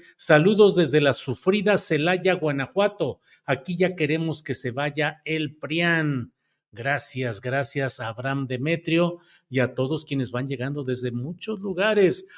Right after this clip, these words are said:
Oli Álvarez nos envía saludos desde Houston. "Te damos las gracias por tenernos informados de todas las noticias. Un fuerte abrazo a la distancia". Gracias a Oli Álvarez, muy amable.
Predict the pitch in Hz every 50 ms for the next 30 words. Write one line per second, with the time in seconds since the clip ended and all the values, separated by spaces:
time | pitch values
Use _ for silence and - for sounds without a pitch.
0 | - _ - 190 226 226 233 240 247 240 - 185 202 220 202 175 170 156 143 143
1 | 131 - - - - _ - - _ - 147 123 135 131 120 127 131 127 135 127
2 | 120 131 139 135 117 110 123 113 117 123 - - 156 175 170 175 - 147 131 127
3 | 127 135 147 151 156 147 143 131 123 156 160 143 156 147 - - 160 143 - -
4 | 143 131 151 147 151 - - 156 135 123 147 147 147 175 196 208 208 214 214 214
5 | 190 - - _ - - - - - - 175 147 180 175 175 175 - - 247 240
6 | 226 208 190 180 170 202 202 196 185 175 190 214 220 196 - 175 151 - - 175
7 | 180 175 - 170 170 170 160 - 160 135 120 131 147 160 143 - 147 135 127 123
8 | 110 110 - - 165 160 165 156 - - 139 120 - - _ _ - - _ _
9 | - 127 131 143 135 - - 143 127 - - 131 113 131 - - _ - 190 202
10 | 202 196 196 202 208 - - _ - 147 151 151 147 147 131 120 113 113 110 110
11 | 101 95 95 95 92 - - - _ _ _ _ _ _ - 127 139 160 165 175
12 | - - _ - 147 143 135 131 131 131 135 127 120 123 120 120 117 110 110 107
13 | -